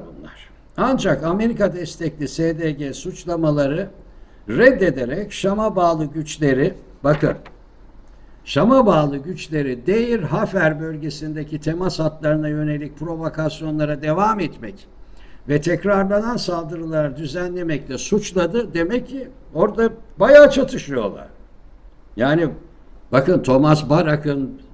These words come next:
söylediklerine bakmayın. Burada perde arkasında çok fazla işler oluyor. Dediğimiz zaman bize her söylenmeyen laf kalmadı.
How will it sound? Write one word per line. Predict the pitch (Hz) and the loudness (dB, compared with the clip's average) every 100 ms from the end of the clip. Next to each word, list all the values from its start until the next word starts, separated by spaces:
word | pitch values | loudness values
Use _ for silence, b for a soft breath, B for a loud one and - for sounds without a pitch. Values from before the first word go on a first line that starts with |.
| - | -20
söylediklerine | - - 131 147 143 147 - 147 151 143 123 | -10 0 2 4 2 0 0 2 4 4 4
bakmayın. | 120 151 147 156 131 101 95 | 4 4 2 -6 -4 -6 -8
Burada | 117 147 156 139 110 - | -4 0 0 0 -2 -4
perde | 113 117 113 156 | -4 -2 -2 -2
arkasında | 156 - 147 143 135 131 107 | -2 -4 -8 -8 -8 -10 -8
çok | 147 143 | -6 -4
fazla | 127 117 110 135 147 | 0 0 0 -6 -8
işler | 117 101 - 151 147 | -8 -12 -8 -2 0
oluyor. | 220 190 135 - B B B | 0 0 -2 -4 B B B
Dediğimiz | 135 156 175 262 330 185 | 0 2 2 2 2 2
zaman | 165 156 165 175 | 0 -2 -2 -4
bize | 208 170 | -8 -4
her | 233 262 226 196 185 | 2 2 2 -2 -10
söylenmeyen | - 240 254 262 240 233 247 254 | 0 2 4 2 2 -2 -4 -4
laf | 254 - | -4 0
kalmadı. | 277 233 160 | -2 0 -6